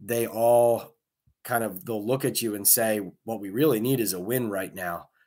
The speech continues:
for everybody to feel a little bit better about this." But you look in their eyes and they know that a win is not coming.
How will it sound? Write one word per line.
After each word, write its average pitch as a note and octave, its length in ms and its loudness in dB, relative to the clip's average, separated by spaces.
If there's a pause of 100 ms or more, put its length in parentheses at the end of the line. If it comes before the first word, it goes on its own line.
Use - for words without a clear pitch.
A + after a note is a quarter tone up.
for G#2+ 180 -2
everybody G#2+ 480 2
to F#2 80 -6
feel G#2+ 220 -4
a G2 60 -6
little G2+ 160 -6
bit F2 200 -10
better A#2 280 0
about F2 300 -6
this." - 380 -6 (640)
But G#2+ 300 0 (1080)
you A#2+ 180 -6
look C#3 220 4
in A#2+ 100 0
their G#2+ 180 0
eyes A2 420 4
and G2 140 -6
they A2 160 -2
know A2+ 360 2
that F#2+ 300 -4
a G2 60 -10
win G2+ 280 -6
is F2+ 140 -8
not F2+ 200 -8
coming. F#2 400 -8